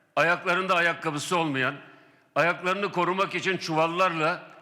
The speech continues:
ayağını bağlamış ve çuvalları da iplerle tutturmuş,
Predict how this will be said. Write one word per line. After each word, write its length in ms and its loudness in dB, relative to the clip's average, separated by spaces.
ayağını 460 0
bağlamış 580 -2
ve 100 2
çuvalları 580 0
da 100 0
iplerle 640 -2
tutturmuş, 760 -8